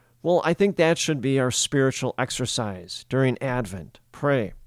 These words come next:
Then you will have the strength to maybe rearrange or reprioritize those things in your life. And in doing so, then as Jesus says at the very end, we will be able to stand before the Son of Man.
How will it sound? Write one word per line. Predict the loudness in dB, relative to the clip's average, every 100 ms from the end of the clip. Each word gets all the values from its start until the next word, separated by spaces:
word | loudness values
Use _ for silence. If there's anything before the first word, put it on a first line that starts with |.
| -20 _ _ _ _ 0
Then | 4 6
you | 6
will | 6
have | 6 4
the | 2
strength | 0 2 2 2 0
to | -2
maybe | 2 2 4 2
rearrange | 0 2 2 2 2 0 2 0 0 0
or | 0 -2 -12 _ 0
reprioritize | 2 2 0 0 4 4 4 2 2 2 2 2
those | 0 0 0
things | 0 0 -2
in | -2
your | 0
life. | 0 -2 -6 -12 -20 _ _ _ _ _
And | -4 -2
in | 2
doing | 4 6 4
so, | 4 2 2 0 -8 -20 _ 2
then | 4
as | 4 2
Jesus | 0 0 0 0
says | 2 4 4 2
at | -2
the | -2
very | 2 4 4 2 0
end, | 0 0 -2 -6 -16 _ _ _ _
we | 2
will | 4 4
be | 2 0 -2
able | -2 0 0
to | -2 -2
stand | -4 -2 0 2 0
before | -2 -4 -4 -2 0 0
the | -2
Son | -2 -2 -2
of | -6 -6
Man. | -6 -6 -8